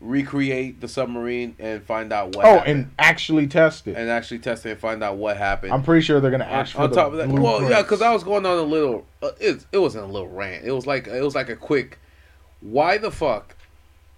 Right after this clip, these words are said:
Speaker 1: are you millionaires or billionaires,
Speaker 2: Mm.
Speaker 1: whatever you wanna say,
Speaker 2: Mm-hmm.
Speaker 1: and you have a cheap-ass submarine? This doesn't fucking make any sense to me.
Speaker 2: Well, here's why
Speaker 1: Please
Speaker 2: it was
Speaker 1: explain this to
Speaker 2: cheap.
Speaker 1: me, sir.
Speaker 2: Here's why it was cheap.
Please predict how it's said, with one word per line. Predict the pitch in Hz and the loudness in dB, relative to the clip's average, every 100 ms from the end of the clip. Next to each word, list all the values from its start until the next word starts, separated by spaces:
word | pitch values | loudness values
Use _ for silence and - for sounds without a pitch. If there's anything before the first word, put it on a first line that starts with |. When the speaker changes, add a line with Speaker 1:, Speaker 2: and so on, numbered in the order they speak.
| _ - - | _ -20 -8
Speaker 1:
are | 123 123 | -2 0
you | 123 156 | 0 -6
millionaires | 143 120 127 165 175 147 123 110 95 92 104 - - | -8 -8 2 2 4 2 0 -2 -4 -6 -12 -20 -10
or | 117 | -8
billionaires, | 113 143 139 120 101 95 | 0 2 2 0 -4 -8
Speaker 2:
Mm. | 98 | -8
Speaker 1:
whatever | 110 101 | -8 -8
you | 98 | -10
wanna | 87 80 | -12 -18
say, | - - _ | -20 -20 _
Speaker 2:
Mm-hmm. | - 104 92 - - - - | -20 -18 -18 -20 -20 -18 -4
Speaker 1:
and | 147 117 | -4 -4
you | 117 180 160 - - - - - - - - - | -6 -8 -8 -12 -20 -16 -16 -16 -20 -20 -20 -12
have | 143 131 | -4 -4
a | 107 | -4
cheap-ass | - 226 - 196 175 - | 0 0 4 2 2 -2
submarine? | 165 117 95 78 - - - - | -4 -4 -10 -16 -20 -20 -20 -10
This | 254 254 | -6 0
doesn't | 262 202 | 0 -2
fucking | - 220 220 202 | 0 -2 0 -4
make | 202 202 | -4 -6
any | 208 | -10
sense | 196 233 233 | -6 -8 -8
to | |
me. | 156 95 - - - - | -14 -14 -16 -20 -20 -6
Speaker 2:
Well, | 135 | 0
here's | 165 175 160 | 4 2 2
why | 156 147 143 127 117 - _ _ - - _ | 2 4 4 0 -6 -18 _ _ -20 -20 _
Speaker 1:
Please | - 302 | 6 8
Speaker 2:
it | |
was | 233 | 8
Speaker 1:
explain | 185 - 180 143 | 4 4 4 4
this | 120 | 0
to | |
Speaker 2:
cheap. | 123 | -2
Speaker 1:
me, | 110 | -4
sir. | 95 - | -2 -2
Speaker 2:
Here's | 180 | 0
why | 180 151 127 | 2 2 2
it | |
was | 113 101 | -2 -10
cheap. | - - 120 | -12 -10 -8